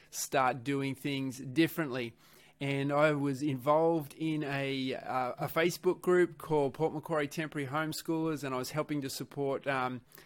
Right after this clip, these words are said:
mainly, uh, young mums who were struggling with the, the new task of having to, uh, coach and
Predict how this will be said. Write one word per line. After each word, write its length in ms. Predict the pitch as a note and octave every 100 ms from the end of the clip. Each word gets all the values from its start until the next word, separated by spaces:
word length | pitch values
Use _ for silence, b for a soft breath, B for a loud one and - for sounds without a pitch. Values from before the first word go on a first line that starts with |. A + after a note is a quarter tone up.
| B -
mainly, 760 | D3+ F3 D#3+ D3+ C#3+ A#2+ C#3
uh, 160 | C#3+ C3+
young 340 | C3 D3+ D3+
mums 400 | D3 D3 D3 C#3
who 240 | C#3+ D3 C3+
were 380 | C3+ C3 B2 - B B B
struggling 760 | - - - E3 E3 D#3 E3+ E3
with 260 | D#3 C#3 C3
the, 340 | C3 A#2 D3+
the 160 | B2+ C3+
new 240 | C3+ D#3
task 560 | E3 - D3+ D3 D3+ -
of 120 | C3
having 360 | C3 C#3+ C#3 C3
to, 520 | - D3 C#3 C3+ C3 - b b b b b -
uh, 440 | C3+ C3 B2 B2+ - -
coach 640 | - D#3 E3+ E3 - - D3
and 540 | D3 C#3 C3+ C3